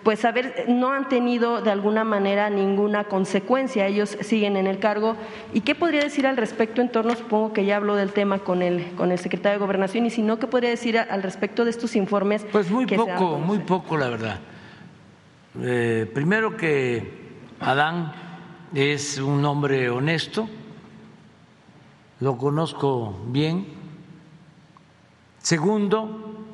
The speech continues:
Speaker 2: de que hay muchos ataques de la prensa conservadora, incluyendo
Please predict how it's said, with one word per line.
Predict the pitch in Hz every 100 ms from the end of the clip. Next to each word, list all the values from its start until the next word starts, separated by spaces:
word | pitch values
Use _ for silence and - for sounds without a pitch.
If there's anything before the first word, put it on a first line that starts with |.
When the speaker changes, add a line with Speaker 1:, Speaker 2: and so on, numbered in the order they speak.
| - - - - - - - - -
Speaker 2:
de | 123 120 139 139
que | 143 135 131 127 123 120 113 117 - - - - - - - -
hay | 127 143
muchos | 147 160 160 139
ataques | 127 143 147 147 110 - - - - - - - - - - _ _ -
de | 107 113 113
la | 110 110 107 104 104
prensa | 127 147 135 135
conservadora, | 123 113 113 107 113 117 127 151 - - - - - - - - - - - - -
incluyendo | 117 113 117 117 127 131 117 117 98